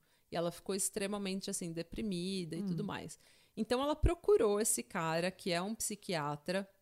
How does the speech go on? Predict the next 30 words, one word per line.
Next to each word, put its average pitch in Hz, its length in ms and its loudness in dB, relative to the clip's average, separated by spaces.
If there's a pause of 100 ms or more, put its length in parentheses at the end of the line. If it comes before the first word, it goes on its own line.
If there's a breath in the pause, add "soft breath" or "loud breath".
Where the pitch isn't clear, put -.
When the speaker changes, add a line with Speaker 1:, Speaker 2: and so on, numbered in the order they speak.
Speaker 2:
Hum. 170 220 -2 (400)
Speaker 1:
pra 185 160 -2
tratar 190 420 -4
dessa 165 240 -2
depressão 170 800 -4
e 156 40 -6
dessa 165 240 -4
ansiedade 175 640 -2
e - 20 -4
tudo 190 240 -6
mais. - 480 -8 (840 soft breath)
E 254 80 -4
daí 247 220 2
ela 277 220 -2
pega, 226 600 2
e - 60 -2
ela 208 360 0 (180)
admite, 202 540 -2
assim, 214 140 -6
que 208 80 -8
ela 196 320 -6
não, 214 160 -6 (120)
não 214 180 -4
lembrava 196 600 -2
de 180 100 -6
certas 190 440 -6
coisas 190 680 -4
e 185 60 -6
tudo 175 260 -8
mais. 214 500 -4